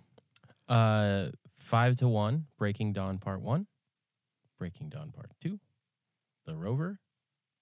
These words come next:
which apparently it's illegal for me to feel that this is not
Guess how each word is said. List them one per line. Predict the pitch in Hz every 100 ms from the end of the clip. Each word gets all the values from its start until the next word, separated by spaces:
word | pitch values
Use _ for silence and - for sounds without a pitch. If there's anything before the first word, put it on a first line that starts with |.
| _ -
which | 104
apparently | 110 - 127 113 113 107
it's | 80 101
illegal | 104 101 98 117 127 110
for | 117
me | 110 104
to | 101
feel | - 107 101
that | 95
this | 104 104
is | 95
not | 98 110 110